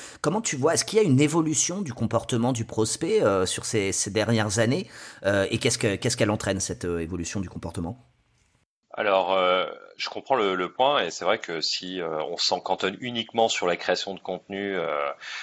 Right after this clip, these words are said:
Speaker 2: euh, comme on le définit simplement sur, euh, l'inbound marketing, bon,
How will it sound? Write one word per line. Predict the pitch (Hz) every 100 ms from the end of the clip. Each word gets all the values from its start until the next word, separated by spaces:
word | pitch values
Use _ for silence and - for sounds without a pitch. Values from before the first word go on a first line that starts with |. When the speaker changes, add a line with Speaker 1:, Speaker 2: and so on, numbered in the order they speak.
| - - -
Speaker 2:
euh, | 78
comme | 73 - 92
on | 90
le |
définit | 90 92 95 87
simplement | 107 95 98 98
sur, | - 82
euh, | 82
l'inbound | 80 87 85 85
marketing, | 78 85 80 120 113
bon, | 87 87